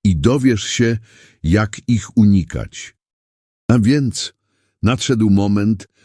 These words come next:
aby z pokorą spojrzeć na błędy, które najbardziej ranią duszę małżeństwa. Nie po to, by osądzać, lecz by uzdrawiać.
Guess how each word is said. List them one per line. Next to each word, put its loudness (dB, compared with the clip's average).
aby 0
z -4
pokorą -2
spojrzeć -4
na -2
błędy, 0
które -4
najbardziej -2
ranią -2
duszę -4
małżeństwa. -4
Nie 4
po -4
to, -4
by -2
osądzać, -6
lecz 0
by 0
uzdrawiać. -4